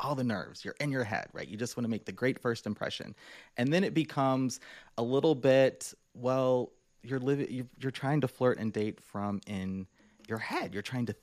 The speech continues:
think your way through it. It can become a little bit performative. You're thinking like,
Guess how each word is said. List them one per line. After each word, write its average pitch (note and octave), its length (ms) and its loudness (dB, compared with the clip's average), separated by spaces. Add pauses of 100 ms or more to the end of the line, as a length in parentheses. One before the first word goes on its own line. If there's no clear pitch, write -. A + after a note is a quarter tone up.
think A#2+ 300 2
your C3 120 0
way F#2+ 440 -2 (340)
through G#3 380 2
it. G2 160 4
It D#2+ 100 -8
can A2+ 120 -4
become A#2 280 -2
a A#2 40 0
little A2+ 200 -2
bit A#2+ 180 -2
performative. A2 800 -2
You're G2 140 -4
thinking G#2+ 340 -6
like, G2 220 -6